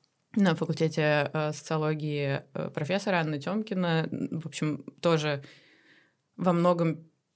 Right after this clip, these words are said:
оставаясь в рамках гендерных исследований, она соруководитель, м, Центра гендерных исследований, открыла вот это, м, направление медицинских исследований. И мне, м, вот мой какой-то личный, э, интерес, э, совпал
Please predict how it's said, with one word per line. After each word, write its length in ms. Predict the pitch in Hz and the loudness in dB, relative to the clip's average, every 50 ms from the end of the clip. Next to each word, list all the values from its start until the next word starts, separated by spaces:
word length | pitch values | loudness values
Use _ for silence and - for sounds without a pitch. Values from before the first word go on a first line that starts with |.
| _ _ - | _ _ 0
оставаясь 680 | 185 165 165 - 180 170 170 160 156 160 160 - - - | 0 2 4 4 4 4 6 4 4 2 0 0 0 -2
в 480 | - 143 143 151 151 143 143 139 143 | -2 -2 -2 0 0 0 0 0 0
рамках 420 | 147 151 143 151 - - 147 131 - | 0 0 0 0 -2 -4 -6 -6 -2
гендерных 480 | - 185 226 277 277 254 240 240 226 | 0 2 2 2 2 2 0 0 -2
исследований, 540 | 226 220 - 208 202 202 196 196 190 180 175 | -2 -4 0 0 0 0 -2 -4 -4 -4 -2
она 240 | - 151 147 143 139 | -2 -2 -2 -2 -2
соруководитель, 800 | 135 - 160 147 143 139 - 151 143 143 143 - 165 170 165 - _ - | -2 -2 -4 -4 -4 -4 -4 -2 -2 -4 -6 -6 -8 -8 -8 -10 _ -8
м, 280 | - - 160 156 151 | -4 -2 -2 -2 -2
Центра 260 | - - 143 139 - 123 | -2 -4 -4 -2 -2 0
гендерных 480 | - 214 254 269 254 208 196 185 - | 2 2 4 4 2 2 -2 -4 -4
исследований, 640 | - - - - 170 165 165 160 160 151 156 147 - | -4 -4 -2 0 0 0 0 0 0 0 0 0 0
открыла 540 | - - 170 - - - 170 180 190 202 190 | 0 0 -2 0 0 0 0 0 0 -2 0
вот 180 | 165 165 160 | 0 0 0
это, 380 | 151 160 160 156 147 143 139 - _ _ - - | 0 0 0 -2 -4 -4 -6 -8 _ _ -16 -8
м, 380 | - - 160 156 151 147 143 143 | -4 -2 0 0 0 0 2 0
направление 560 | 160 160 - 156 151 156 156 160 160 147 143 | 0 2 0 0 0 0 0 0 2 2 0
медицинских 500 | 139 151 139 - 143 139 - - 135 135 | 0 -2 -2 -4 -4 -4 -6 -8 -8 -8
исследований. 580 | 139 135 - - - - 135 131 139 127 123 | -8 -8 -8 -8 -8 -6 -6 -4 -4 -4 -4
И 280 | - 135 - - 139 139 | -4 -6 -6 -6 -2 -2
мне, 480 | 147 147 151 151 156 156 147 139 - - | 0 0 2 2 2 2 2 0 0 -2
м, 280 | - - - - - 151 | -6 -10 -8 -8 -6 -4
вот 160 | 156 135 - | -4 -4 -2
мой 140 | 143 135 135 | -2 -2 -2
какой-то 340 | 135 135 135 139 135 - - | -2 -2 -4 -4 -4 -4 -4
личный, 720 | - 170 190 - - 190 165 151 147 139 135 - - - | -6 -6 -6 -4 -4 -2 -2 0 0 -2 -2 -4 -4 -6
э, 340 | - 147 139 139 143 135 - | -4 -4 -2 -2 -2 -2 -2
интерес, 600 | 147 143 - 165 156 151 165 180 175 - - - | -2 -4 -4 -4 -4 -4 -4 -4 -4 -6 -6 -6
э, 400 | - 151 151 147 147 143 135 135 | -6 -8 -6 -6 -6 -6 -6 -6
совпал 760 | 135 135 - 151 143 - _ - - 147 147 151 147 147 151 | -6 -4 -6 -6 -6 -6 _ -4 0 0 0 0 -2 -4 -8